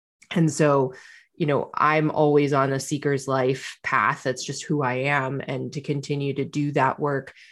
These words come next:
but then that gets to be my greatest contribution to others as well, to have walked the path my way and then guide people towards what their way is of, you know, healing and expansion of self. And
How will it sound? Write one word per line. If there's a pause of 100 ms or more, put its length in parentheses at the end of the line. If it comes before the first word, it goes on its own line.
(220)
but
then
that
gets
to
be
my
greatest
contribution
to
others
as
well,
to (400)
have
walked
the
path (320)
my
way
and
then
guide
people
towards
what
their
way
is
of, (500)
you
know, (240)
healing
and
expansion
of
self.
And